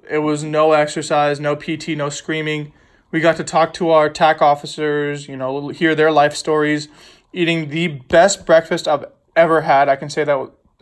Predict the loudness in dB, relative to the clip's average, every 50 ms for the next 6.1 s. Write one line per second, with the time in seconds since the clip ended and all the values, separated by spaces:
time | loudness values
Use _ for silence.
0 | _ _ -12 -12 -10 -10 -8 -4 -2 -2 -2 -2 -2 -4 -4 -4 -8 -12 -12 -12
1 | -12 -12 -14 _ _ _ _ _ _ _ _ _ _ _ _ -4 0 2 4 4
2 | 4 4 2 2 0 2 4 4 4 2 2 4 4 4 4 4 2 0 0 -2
3 | -2 -2 -2 -2 -2 -2 0 2 2 2 2 0 0 -2 -2 -2 -4 -6 -6 -6
4 | -8 -8 -10 -12 -6 -2 0 0 0 0 -4 -8 -8 -4 -4 -4 -4 -4 -6 -10
5 | -6 -4 -4 -2 -2 -2 -4 -4 -4 -4 -6 -6 -4 -2 2 2 2 2 0 -2
6 | -10 -20